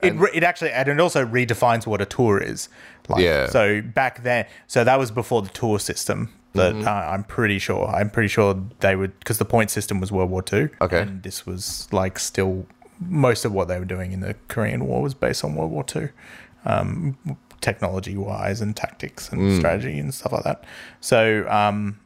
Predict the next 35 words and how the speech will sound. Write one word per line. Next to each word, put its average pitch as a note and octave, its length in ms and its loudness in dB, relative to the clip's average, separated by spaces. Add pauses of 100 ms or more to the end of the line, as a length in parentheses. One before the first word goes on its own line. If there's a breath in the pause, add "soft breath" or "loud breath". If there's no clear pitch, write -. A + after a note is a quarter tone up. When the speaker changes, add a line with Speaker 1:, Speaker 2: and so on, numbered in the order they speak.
(120)
Speaker 1:
yeah, G#2 240 2
I'm G#2 140 -2
pretty C3 240 -2
sure A2 200 4
it F#2+ 40 4
was G2 140 -2
the F#2+ 80 -2
same F#2+ 260 0
thing. F2+ 220 -2
And F2+ 120 -4
then F#2+ 140 -2
in F#2+ 100 -2
Vietnam, F#2 460 -2
they F#2 100 0
did F#2 220 -4
the F#2+ 60 0
tour F#2+ 300 -4
thing G2 280 -6
where G2+ 120 -6
it - 20 -2
was G#2 120 -6
like, B2+ 140 2 (100)
"Okay, B2 200 4
you A2 140 -2
go G#2+ 220 4
over G2+ 160 -2
for G2 180 -6
one F#2 180 -2
year F#2+ 220 -2
and G2 120 -4
then F#2+ 120 -4
you G#2 80 -6
come - 220 -6
back." - 260 -8 (340 loud breath)
Speaker 2:
Yeah. G2 340 2